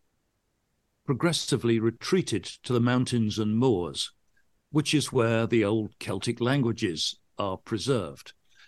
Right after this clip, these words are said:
And I suspect that either consciously or subconsciously, the white hare possibly symbolizes past times and past cultures. And you can see that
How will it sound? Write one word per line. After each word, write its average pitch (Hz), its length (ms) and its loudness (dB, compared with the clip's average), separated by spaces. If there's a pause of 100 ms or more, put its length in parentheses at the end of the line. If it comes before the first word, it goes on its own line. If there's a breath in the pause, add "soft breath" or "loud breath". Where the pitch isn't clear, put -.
(180 soft breath)
And 127 220 -2 (100)
I 160 160 -2
suspect 147 640 -2
that 113 140 0
either 160 180 0
consciously 156 580 0
or 208 200 2
subconsciously, 104 880 -2 (260 loud breath)
the 127 80 4
white 139 440 0
hare 117 280 0
possibly 143 580 -2
symbolizes 104 1040 0 (400)
past 143 420 -2
times 95 640 -4 (160)
and 110 320 0 (160)
past 107 400 -4
cultures. - 720 -4 (840)
And 120 160 2
you 123 80 4
can 120 180 2
see 180 360 6
that 113 300 0